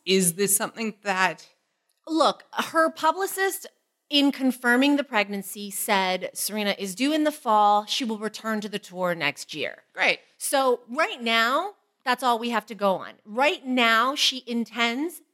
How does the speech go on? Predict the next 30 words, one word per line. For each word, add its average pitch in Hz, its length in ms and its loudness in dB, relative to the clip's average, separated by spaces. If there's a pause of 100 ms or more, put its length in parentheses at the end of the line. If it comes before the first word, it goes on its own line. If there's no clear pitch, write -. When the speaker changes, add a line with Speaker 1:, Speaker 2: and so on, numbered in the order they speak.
(140)
Speaker 2:
to 320 100 -10
keep 254 260 -10
playing 208 300 -6
tennis. - 460 -6 (420)
As 233 460 0
we 233 220 -4
have 233 200 2
all 226 200 2
heard, 302 480 -2 (120)
things 240 280 -2
change 440 420 -2
once 196 280 -8
you 208 60 -14
become 190 260 -14
a 170 80 -10
parent. 214 540 -2 (320)
And 247 460 2 (260)
if - 480 -2
she - 160 -2
becomes 294 500 -2 (220)
a 254 80 0
mother 285 480 2
and 226 140 0
decides, 240 600 0 (200)
"Ah, 440 280 2 (720)
I've 285 180 0
done 277 180 2
the 262 60 2
tennis 247 340 0
thing, 226 460 0